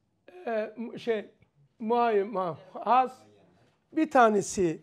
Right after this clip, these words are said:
şekil, bir tanesi de, e, miktarı. Yani tahayyül ve tasavvur. Yani bilgi malum.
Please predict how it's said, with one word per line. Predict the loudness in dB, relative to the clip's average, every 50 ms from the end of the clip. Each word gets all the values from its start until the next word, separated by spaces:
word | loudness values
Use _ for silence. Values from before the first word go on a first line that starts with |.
| _
şekil, | -16 -6 -2 -2 -2 0 0 -2 -2 -2 -4 _ _ _ _ _ _ _ _
bir | -4 -4 0 4
tanesi | 4 4 4 2 -2 -4 -8 -8 -4 -4
de, | -4 -4 -4 -10 _ _ _ _ _ _ _ _ _ _ _
e, | 0 2 2 2 2
miktarı. | 0 0 -2 -2 0 4 8 10 10 10 8 6 0 -6 -10 _ _ _ _ _ _ _ _ _ _ _ _ _ _ _ _
Yani | 8 10 10 10 10 8 2 -2 6
tahayyül | 10 10 10 10 10 6 6 0 -4 -6 -10 _ _ _ _ _ _ _
ve | -2 -2 -2
tasavvur. | 4 6 6 4 6 8 6 6 6 6 0 -6 -10 _ _ _ _ _ _ _ _ _ _ _ _ _ _ _
Yani | -20 -16 -14 -8 -6
bilgi | -6 -6 -4 -4 -4
malum. | -4 -4 -6 -8 -10 -14 -18 _